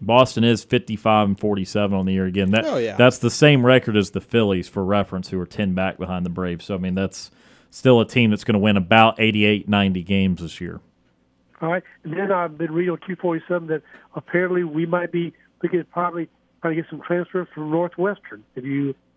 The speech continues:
Speaker 3: heard about that?
Speaker 1: Oh, I have
Speaker 2: I have
Speaker 1: not, I've,
Speaker 2: not.
Speaker 1: I've not seen that, no.
Speaker 3: Well, uh, I guess you may or may not know, 'cause I was reading this a few days ago, that apparently, uh, not only is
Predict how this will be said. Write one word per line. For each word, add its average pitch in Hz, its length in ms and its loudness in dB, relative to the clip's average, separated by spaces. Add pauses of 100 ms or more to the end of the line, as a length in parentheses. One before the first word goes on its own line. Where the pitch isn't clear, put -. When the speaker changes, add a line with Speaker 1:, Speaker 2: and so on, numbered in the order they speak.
Speaker 3:
heard 156 100 0
about 160 220 -4
that? 175 260 -4 (720)
Speaker 1:
Oh, 98 160 0
I 101 140 0
have 107 80 2
Speaker 2:
I - 20 -2
have 98 80 0
Speaker 1:
not, 101 180 0
I've, 98 280 -4 (140)
Speaker 2:
not. 98 100 -2
Speaker 1:
I've 92 80 0
not 98 240 0
seen 95 220 -2
that, 82 320 -6
no. 82 280 -6 (720)
Speaker 3:
Well, 156 220 -4 (280)
uh, 165 40 2 (120)
I 156 160 -4
guess 165 160 -4 (100)
you 156 140 -6
may 160 140 -2
or 160 40 -2
may 165 120 -2
not 160 180 -4
know, 165 100 -4
'cause 143 140 -10
I 156 80 -4
was 143 100 -6
reading 156 240 -4
this 143 80 -10 (240)
a - 40 -14
few 156 100 -2
days 160 220 -2
ago, 147 200 -4
that 143 160 -2
apparently, 175 500 -6 (420)
uh, 147 220 0 (520)
not 180 140 -2
only 185 300 -4
is 151 120 -6